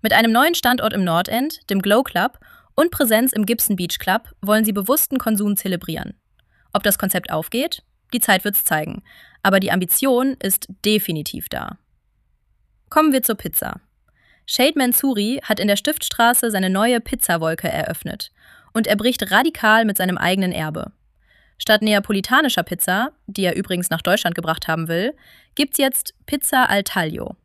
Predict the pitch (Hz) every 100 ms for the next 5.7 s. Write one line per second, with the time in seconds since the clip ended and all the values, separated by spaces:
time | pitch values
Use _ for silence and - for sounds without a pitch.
0 | _ _ _ _ 196 - 254 240 220 185
1 | 262 311 240 214 220 226 214 233 - -
2 | 233 208 254 226 233 - - 190 180 165
3 | - - _ _ _ - 269 330 - 269
4 | 262 - 214 247 - 240 233 - - -
5 | 190 180 156 - 104 - -